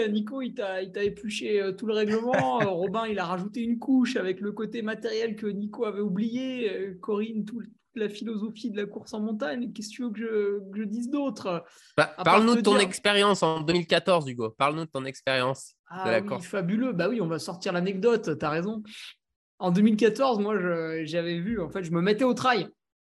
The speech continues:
Speaker 1: Enfin, ou à la course en montagne, à ce que tu veux, quoi. Je courais. Et, euh, et, euh, j'arrive, c'est là où j'ai rencontré, bah, Nicolas Martin. Huit ans, huit ans d'amitié. Euh,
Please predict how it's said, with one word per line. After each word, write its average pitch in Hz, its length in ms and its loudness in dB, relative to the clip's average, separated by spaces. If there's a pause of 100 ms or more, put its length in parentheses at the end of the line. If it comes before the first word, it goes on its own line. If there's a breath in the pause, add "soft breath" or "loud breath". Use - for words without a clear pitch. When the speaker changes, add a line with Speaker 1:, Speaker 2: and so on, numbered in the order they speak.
(420)
Speaker 1:
Enfin, 165 200 0
ou 175 80 4
à 170 60 4
la 160 100 2
course 190 240 -6
en 190 60 0
montagne, 190 340 -2
à - 20 -8
ce - 80 -6
que 196 80 -8
tu 175 140 -6
veux, 240 140 2
quoi. 156 180 -2
Je - 100 -10
courais. 180 320 2 (540 loud breath)
Et, 170 200 6
euh, 143 880 0 (320)
et, 175 200 0
euh, 147 160 -2
j'arrive, 170 600 2
c'est - 120 -10
là 180 80 4
où 208 60 4
j'ai 190 140 2
rencontré, 175 520 -2
bah, 143 220 -6
Nicolas 156 320 -6
Martin. 185 460 -10 (960 soft breath)
Huit 185 280 0
ans, 196 180 -4
huit 180 280 -8
ans 196 80 -6
d'amitié. 175 560 -8 (160)
Euh, 196 840 0